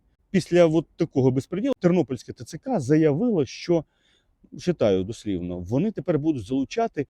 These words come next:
бойові підрозділи до мобілізації громадян.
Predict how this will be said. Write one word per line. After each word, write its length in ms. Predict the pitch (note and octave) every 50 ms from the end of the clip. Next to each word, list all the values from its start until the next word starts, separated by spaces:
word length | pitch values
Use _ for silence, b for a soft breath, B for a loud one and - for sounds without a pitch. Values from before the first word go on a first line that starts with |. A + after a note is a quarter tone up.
| _ -
бойові 640 | - G2+ G#2+ D#3 D#3+ D3+ F3 F3 E3 D3+ G3+ A3+ G#3
підрозділи 920 | _ - F#3 D#3 D#3+ A3 B3+ B3+ A#3 A3 D3 G#2+ F#2+ G2+ G#2+ G2 F#2 E2+
до 300 | F2 F#2 G2 B2+ C#3 C3+
мобілізації 800 | B2+ A#2+ G#2 G2+ A2 G#2 G#2 G2 G2+ C#3 D#3+ - - - C#3+ B2
громадян. 420 | B2 B2+ C3+ C3+ A#2+ G2+ D#2+